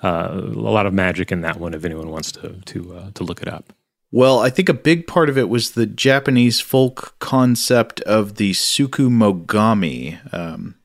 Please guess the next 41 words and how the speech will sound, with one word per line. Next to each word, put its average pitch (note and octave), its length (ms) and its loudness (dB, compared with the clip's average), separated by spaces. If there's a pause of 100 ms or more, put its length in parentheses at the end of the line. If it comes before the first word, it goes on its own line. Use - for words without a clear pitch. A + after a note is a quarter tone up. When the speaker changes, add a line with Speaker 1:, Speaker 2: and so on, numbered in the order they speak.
(180)
Speaker 2:
or - 80 -6
the E2+ 140 -6
tool A2 500 2
kami, A2+ 600 0 (420)
that F#2+ 160 -6
were, E2+ 80 -10
like, E2 240 -10
these F#2 240 -6
spirits G#2+ 600 2
that G2 180 -2
would, F2 360 -4
um, D#2 500 -4 (680)
I E2 260 -4
don't F#2 120 -6
know, E2 100 -6
spirits G#2 460 2
that G#2+ 80 0
would F2 200 -4
inhabit A2 800 0 (300)
disused G#2+ 800 0
tools, G2+ 580 2
or F#2+ 80 2
maybe F#2 220 0
the E2+ 100 -6
tools F#2 480 -2
would F2 200 0 (520)
gain G#2+ 520 4
sentience G#2 760 2
or F#2+ 80 -2
gain G2 460 0
a F2+ 60 -2
soul, G2+ 600 4
uh, F2 240 0
and F2 120 -2
it - 80 -2
had G#2 180 2
Speaker 1:
Mm-hmm. G#2 80 0
Speaker 2:
something A#2+ 480 0
to A2 140 -4
do G#2+ 400 2
with G2 460 0